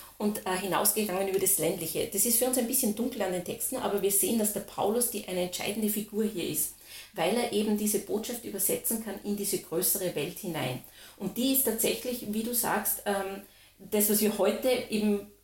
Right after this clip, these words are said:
Imperium Romanum nennen, aber das sind, dieser Begriff ist ja eher politisch gedacht, sozusagen über eine Herrschaftsmacht und so weiter. Aber gemeint ist natürlich vor allem dieser mediterrane Raum,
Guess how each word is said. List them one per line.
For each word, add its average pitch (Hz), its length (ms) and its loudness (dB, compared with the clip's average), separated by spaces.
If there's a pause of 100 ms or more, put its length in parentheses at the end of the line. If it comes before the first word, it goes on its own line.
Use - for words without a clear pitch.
(160)
Imperium 214 500 2
Romanum 175 540 4
nennen, 180 300 2
aber 202 180 2
das 208 180 2
sind, - 440 -2
dieser 208 160 2
Begriff 226 380 -4
ist 220 100 0
ja 202 60 2
eher 202 180 2
politisch 220 520 2
gedacht, - 340 0
sozusagen 190 400 2
über 185 120 2
eine 175 120 4
Herrschaftsmacht 175 720 0 (300)
und 214 100 0
so 180 140 2
weiter. 170 380 2 (280)
Aber 208 160 2
gemeint 214 400 0
ist 247 140 2
natürlich 226 360 2
vor - 100 2
allem 208 160 2
dieser 208 240 2
mediterrane 202 920 0
Raum, 156 340 2